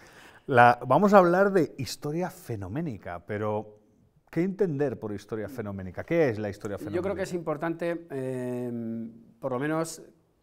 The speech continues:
Speaker 2: poner en circulación esa, es-, esa expresión. ¿Por qué? Pues porque, mm, la historia no es una ciencia,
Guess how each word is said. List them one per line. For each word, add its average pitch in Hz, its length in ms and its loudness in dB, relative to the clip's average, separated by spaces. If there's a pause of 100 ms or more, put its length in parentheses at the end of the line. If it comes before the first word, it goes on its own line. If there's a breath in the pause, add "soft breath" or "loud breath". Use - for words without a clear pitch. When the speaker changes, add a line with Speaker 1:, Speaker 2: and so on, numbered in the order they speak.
Speaker 2:
poner 143 240 -2
en 160 80 2
circulación 131 760 -4
esa, 110 520 -8
es-, 113 260 -16
esa - 200 -16
expresión. 87 680 -20
¿Por 123 160 -8
qué? 123 160 -8 (540 soft breath)
Pues 127 180 -8
porque, 135 720 -4 (340)
mm, 131 420 -6
la 135 100 -4
historia 165 320 -2
no 147 80 -4
es 139 100 -8
una 113 160 -6
ciencia, 101 480 -10